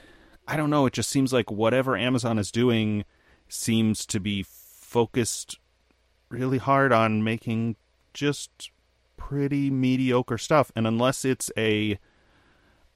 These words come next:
unless it's a franchise or a series that has a really big, really loud following,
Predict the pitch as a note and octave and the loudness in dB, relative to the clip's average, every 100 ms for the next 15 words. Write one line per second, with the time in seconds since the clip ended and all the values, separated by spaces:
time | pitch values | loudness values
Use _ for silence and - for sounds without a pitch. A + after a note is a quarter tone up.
0 | - A#2 C3 C#3 D3+ C3 - - A#2 B2+ | -10 -4 -2 -2 0 0 0 -2 -2 -2
1 | - C3+ B2 A2+ G#2+ - A#2+ A2+ A#2+ A2+ | -2 -2 0 2 0 0 0 0 0 0
2 | G#2 G2+ G#2+ G2+ E2+ E2+ A2 A#2 A#2+ A2 | -2 -2 -4 -2 -6 -6 -2 0 0 -4
3 | - G#2+ A#2 G#2+ F#2 G#2 A2+ A2 A2+ G#2 | -2 -2 -2 -4 -4 -2 0 -2 -2 -2
4 | G#2 G#2 A2 - F2+ G#2 B2+ D3+ E3+ | 0 0 -2 -4 -4 -2 0 -2 -2